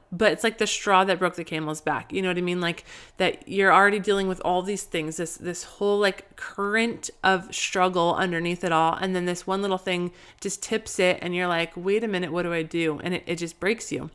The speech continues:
And then that same day, um, doing school drop off, my car got hit, and it, you know, I don't need to get into the details of it, but it just, you know, another little thing. And so now I don't have my car, and I,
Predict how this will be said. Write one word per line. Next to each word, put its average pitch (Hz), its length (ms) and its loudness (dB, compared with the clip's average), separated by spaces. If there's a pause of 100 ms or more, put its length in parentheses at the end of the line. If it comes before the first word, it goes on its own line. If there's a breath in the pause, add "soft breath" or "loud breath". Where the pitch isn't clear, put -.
(720)
And 226 140 2
then 196 140 4
that - 160 2
same 180 240 0
day, 175 280 2 (440 loud breath)
um, 151 760 0
doing 160 300 -4
school 156 260 -2
drop 240 320 6
off, 220 280 6
my - 120 -8
car 240 380 4
got 220 240 6
hit, 214 400 -2 (380 loud breath)
and 170 440 2 (140)
it, - 460 -8 (240)
you 196 100 2
know, 175 100 6
I 165 60 6
don't 147 140 0
need 180 100 0
to 170 60 -2
get 170 100 0
into 165 140 -6
the 175 80 -4
details 170 400 -2
of 165 120 2
it, 165 140 0
but 175 300 6
it 190 80 4
just, 190 200 0
you 214 120 0
know, 208 220 2
another 170 280 0
little 202 220 2
thing. 277 260 4
And 175 100 -2
so 170 80 -4
now 147 200 0
I 156 80 0
don't 170 180 2
have 180 220 4
my 190 160 0
car, 254 240 8
and 160 100 2
I, 147 240 -6